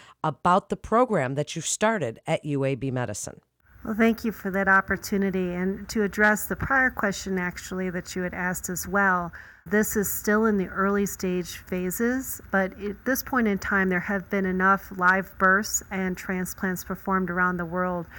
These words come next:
Speaker 2: that we think that we can offer this program to select candidates who are highly informed outside of the context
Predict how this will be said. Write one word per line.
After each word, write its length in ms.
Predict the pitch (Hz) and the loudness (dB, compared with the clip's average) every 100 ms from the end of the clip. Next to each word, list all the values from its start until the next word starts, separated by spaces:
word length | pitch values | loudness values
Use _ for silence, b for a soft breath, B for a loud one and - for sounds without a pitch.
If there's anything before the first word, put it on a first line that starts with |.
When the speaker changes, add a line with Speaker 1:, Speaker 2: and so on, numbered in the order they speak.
| B B B | B B B
Speaker 2:
that 140 | 208 196 | 0 2
we 120 | 196 | 0
think 300 | - 208 202 | 2 2 2
that 100 | 185 | 0
we 120 | 185 | -2
can 180 | - 185 | -2 -2
offer 420 | - 185 180 190 | 2 2 2 0
this 220 | 180 175 | 0 -2
program 720 | - 196 185 190 180 175 175 170 B B - | -2 2 2 2 2 0 0 -6 B B -2
to 140 | 208 | 0
select 500 | - 196 202 208 - | 0 4 4 4 0
candidates 640 | - 196 190 190 175 - | -2 2 2 2 -2 -4
who 100 | - | -2
are 80 | 185 | -2
highly 500 | 170 - 196 190 185 | -2 0 0 2 0
informed 640 | 175 170 190 175 170 170 - B B B | -4 -4 -2 -2 -2 -4 -8 B B B
outside 500 | 196 190 - 185 185 | 2 2 4 4 4
of 80 | 185 | 2
the 80 | - | -4
context 720 | - 175 175 - 170 - - | -2 -2 -2 -4 -6 -6 -8